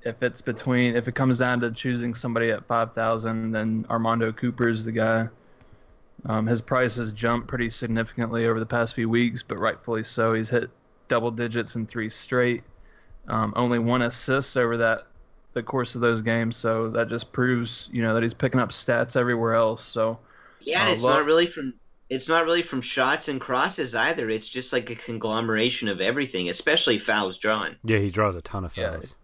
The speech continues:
Speaker 1: drawing fouls, uh,
Speaker 2: Winning
Speaker 1: tackles
Speaker 2: tackles,
Speaker 1: won.
Speaker 2: yeah.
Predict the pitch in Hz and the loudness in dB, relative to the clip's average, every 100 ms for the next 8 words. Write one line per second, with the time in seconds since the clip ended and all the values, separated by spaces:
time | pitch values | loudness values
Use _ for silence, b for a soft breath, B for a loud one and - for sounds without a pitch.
0 | - _ - 120 107 110 - 127 123 120 | -20 _ 0 2 2 -2 -2 2 4 4
1 | 120 123 - - - - 113 107 117 120 | 0 -6 -12 -16 -20 -12 -4 -2 2 2
2 | 117 107 110 113 123 120 120 120 120 120 | 0 2 0 0 -2 -2 -2 -2 -4 -4